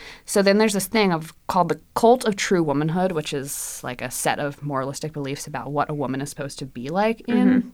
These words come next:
Speaker 1: You know, the Victorian age. Oh my goodness, I keep getting, like, a million text messages right now. It's so annoying. Um, so the cult of womanhood dictated that submissiveness, purity, and piety were the traits of a true lady.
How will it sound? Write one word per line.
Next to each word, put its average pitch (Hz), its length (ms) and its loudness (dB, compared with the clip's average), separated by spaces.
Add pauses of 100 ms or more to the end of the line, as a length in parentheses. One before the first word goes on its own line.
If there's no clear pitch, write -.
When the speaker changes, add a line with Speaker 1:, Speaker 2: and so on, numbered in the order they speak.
(420)
Speaker 1:
You 240 100 4
know, 254 100 6
the 254 60 2
Victorian 254 340 2
age. 254 340 -2 (380)
Oh 214 80 8
my 254 140 8
goodness, - 200 2
I 190 60 2
keep 247 220 2
getting, 262 160 6
like, 240 180 4
a 208 60 8
million 160 260 6
text 170 220 0
messages 170 340 2
right 165 120 6
now. 156 160 4
It's 160 100 -2
so 180 100 6
annoying. 160 320 4 (380)
Um, 175 260 6
so 185 340 6
the 196 120 4
cult 294 200 6
of 247 120 6
womanhood 208 360 6
dictated 180 440 0
that 165 180 2
submissiveness, 190 720 2
purity, 170 460 4
and 170 120 2
piety 185 560 4
were 160 120 2
the 156 80 -2
traits 151 260 -2
of 151 80 -8
a - 40 -10
true 277 360 2
lady. 85 360 -2